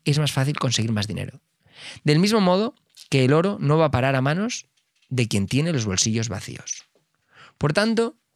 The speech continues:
¿por qué no ahorremos un diez por ciento de lo que ganamos? Un uno de cada diez. Vamos a ver qué tal. Entonces, de nuevo, de cada diez monedas que ganéis, gastad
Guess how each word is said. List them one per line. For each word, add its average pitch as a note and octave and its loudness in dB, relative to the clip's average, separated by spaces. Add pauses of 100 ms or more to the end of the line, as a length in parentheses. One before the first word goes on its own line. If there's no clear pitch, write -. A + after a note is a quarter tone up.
(220)
¿por D3+ 0
qué F#3+ -2
no - -6 (460)
ahorremos A3+ -4 (180)
un A3+ -6 (360)
diez G3+ -2
por D3+ -2
ciento F#3 -2
de - 0
lo A#2 -2
que B2 -2
ganamos? F#3 -8 (240)
Un E3+ -2
uno A#3+ -4
de B2 0
cada D2 -2
diez. - -12 (320)
Vamos A3+ 0
a C#3 0
ver A2 -4
qué - -10
tal. - -16 (840)
Entonces, D#3 0
de D#3 0
nuevo, C3 2
de C3+ 0
cada D3 2
diez F#3 2
monedas B2 0
que B2 -4
ganéis, E3+ -2
gastad D3 -4